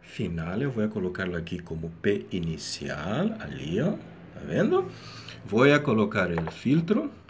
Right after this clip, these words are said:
¿y qué vamos a poder leer? La palabra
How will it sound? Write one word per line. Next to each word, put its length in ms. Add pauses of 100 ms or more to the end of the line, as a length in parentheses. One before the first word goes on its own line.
(100)
¿y 100
qué 180
vamos 300
a 80
poder 360
leer? 300 (800)
La 180
palabra 640